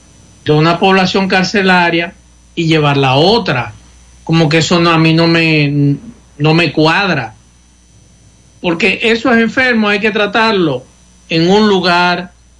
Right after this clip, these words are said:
donde deban ser supervisados, no meterlo allí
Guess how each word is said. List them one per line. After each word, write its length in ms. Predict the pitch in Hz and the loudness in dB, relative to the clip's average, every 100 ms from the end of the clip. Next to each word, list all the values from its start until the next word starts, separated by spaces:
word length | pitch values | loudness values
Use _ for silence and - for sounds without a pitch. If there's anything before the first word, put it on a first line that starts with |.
| _ - | _ -8
donde 360 | 147 160 160 | -2 0 2
deban 360 | 160 175 185 190 | 2 2 0 0
ser 220 | - 185 | -2 -4
supervisados, 1040 | 180 190 185 165 156 - 156 147 135 131 - _ _ - | -2 0 0 2 0 0 0 2 -2 -4 -14 _ _ -2
no 200 | 160 170 | 0 2
meterlo 460 | 185 185 196 208 | 2 0 0 0
allí 460 | 214 202 214 214 | 0 0 0 -2